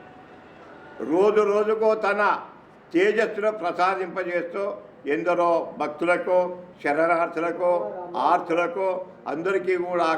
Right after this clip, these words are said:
కోరిన కోరికలను ఇచ్చి సుఖంగా ఉంచేటువంటి వాళ్ళు అవుతున్నారు. కనుక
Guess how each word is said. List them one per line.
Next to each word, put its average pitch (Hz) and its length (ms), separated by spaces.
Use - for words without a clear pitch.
కోరిన 170 360
కోరికలను 156 640
ఇచ్చి 180 280
సుఖంగా 160 440
ఉంచేటువంటి 156 560
వాళ్ళు 139 260
అవుతున్నారు. 127 400
కనుక 127 300